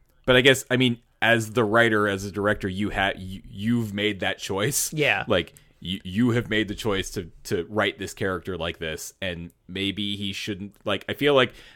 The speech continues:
Speaker 1: there's a way to make him sort of the, you know, the bumbling kind of idiot person who it's hard to converse with because, again, he takes everything so literally, but maybe he's sort of softened up over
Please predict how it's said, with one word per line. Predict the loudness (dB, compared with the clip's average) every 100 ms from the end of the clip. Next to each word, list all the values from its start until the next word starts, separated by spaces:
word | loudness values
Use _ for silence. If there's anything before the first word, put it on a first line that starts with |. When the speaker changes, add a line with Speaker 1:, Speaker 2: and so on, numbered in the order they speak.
| 0
Speaker 1:
there's | 2 4
a | 2
way | 2 2 2
to | 0 -4
make | -2 -2
him | -2 -2 -2
sort | -4 -2 -2
of | -2 -4
the, | -4 -4 -6 -8 _ _ _ _ _ _ _ _
you | -2
know, | 2 2 0 -6 -12
the | 2 2
bumbling | 6 4 4 2 2 0 -2 -2 -4 -6 -10 -14 -8
kind | -4 -2 -2
of | -2
idiot | -2 -2 -2 -4
person | -4 -2 -4 -8
who | -6 -6 -4 -6 -8 -12 -20 _ -20
it's | -10 -10 -6
hard | -2 0 0 -2
to | -2 -2 -4 -8 -20 -20 -20 -20 -20 -4
converse | -2 2 2 2
with | 0 0
because, | -4 -4 -2 -2
again, | -2 -2 -4
he | -6
takes | -6 -4
everything | -6 -6 -6
so | -6 -4
literally, | -4 -4 -2 -4
but | -4 -6 -8
maybe | -4 0 0 0 -4
he's | -4 -6 -4
sort | -2 -2
of |
softened | -2 0 0 2 6
up | 8 8
over | 4 4 0